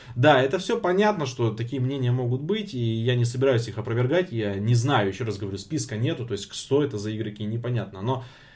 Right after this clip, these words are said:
э, я бы сам хотел увидеть полный список, хотя его, конечно, заколебешься смотреть, шестнадцать тысяч, да, но было бы интересно, все-таки хотя бы самых известных, может быть, попали какие-то топ-игроки, да, из топ-кланов, да, вот это бы они могли хотя бы вывесить список, потому что полный, я еще раз говорю, это нереально, шестнадцать тысяч человек, это невозможно опубликовать, да,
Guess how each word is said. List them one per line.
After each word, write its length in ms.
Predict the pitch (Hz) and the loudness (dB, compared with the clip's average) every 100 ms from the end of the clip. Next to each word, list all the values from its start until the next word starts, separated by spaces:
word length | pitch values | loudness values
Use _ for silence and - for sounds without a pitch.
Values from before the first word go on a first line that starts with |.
| - | -14
э, 260 | - 107 107 | -4 -2 2
я 160 | 139 180 | 4 4
бы 120 | 165 | 4
сам 240 | 196 151 | 2 2
хотел 260 | 123 117 113 | 0 -2 0
увидеть 340 | 120 117 107 | 2 2 2
полный 280 | 151 131 113 | 4 6 6
список, 460 | - 214 208 185 - | 0 -4 -4 -4 -2
хотя 280 | 127 131 | 0 2
его, 240 | 117 107 104 | 2 0 -2
конечно, 380 | 107 110 - 104 | -4 -4 -4 -4
заколебешься 640 | 107 117 120 113 101 - | -2 2 2 2 0 -10
смотреть, 480 | - 101 120 160 - | -10 -6 -2 -4 -6
шестнадцать 440 | - - 120 113 - | -14 -6 -4 -6 -4
тысяч, 240 | 117 101 | -4 -2
да, 160 | 110 117 | -2 0
но 340 | 127 160 - - - - - | 2 2 0 -8 -20 -20 -6
было 260 | 120 180 180 | 4 6 6
бы 140 | 151 | 4
интересно, 800 | 147 - 156 208 202 160 139 127 | -2 0 6 6 4 0 0 0
все-таки 340 | 117 151 - 120 | -2 -6 -8 -6
хотя 280 | 120 123 143 | -2 2 2
бы 100 | 120 | 4
самых 360 | 147 139 120 | 4 4 0
известных, 440 | 127 147 156 113 107 | 2 4 4 2 -4
может 180 | 110 | -4
быть, 80 | 107 | -4
попали 300 | - 135 123 | -4 0 0
какие-то 320 | 117 - 120 | 0 -4 -8
топ-игроки, 880 | 98 135 123 110 104 95 - 101 101 | -2 0 0 -2 -4 -6 -6 -6 -4
да, 420 | 98 98 98 90 | -4 -6 -4 -6
из 160 | 90 95 | -8 -6
топ-кланов, 640 | 123 120 104 95 92 87 | -6 -4 -4 -4 -6 -8
да, 140 | 87 90 | -10 -10
вот 160 | 90 | -10
это 120 | 101 104 | -8 -4
бы 140 | 104 | -4
они 140 | 101 | -2
могли 240 | 104 110 110 | -2 -2 -4
хотя 180 | - 92 | -6 -6
бы 140 | 101 | -2
вывесить 380 | 139 131 117 98 | -2 -2 -4 -10
список, 340 | - 104 104 | -12 -12 -10
потому 100 | - | -10
что 120 | 104 | -8
полный, 380 | 120 175 180 147 | 4 10 10 8
я 100 | 117 | 2
еще 160 | 110 131 | 2 0
раз 100 | 117 | 0
говорю, 160 | 107 | -2
это 80 | 101 | 0
нереально, 380 | 120 123 104 98 | 4 4 2 -2
шестнадцать 420 | 95 - 113 - | -8 -6 -6 -4
тысяч 160 | 113 - | -6 -4
человек, 240 | 135 147 | -4 -4
это 80 | - | -6
невозможно 500 | 107 107 110 101 95 | -6 -4 -4 -6 -8
опубликовать, 760 | 90 92 101 101 98 98 82 78 | -14 -14 -10 -8 -6 -6 -6 -8
да, 200 | 98 | -10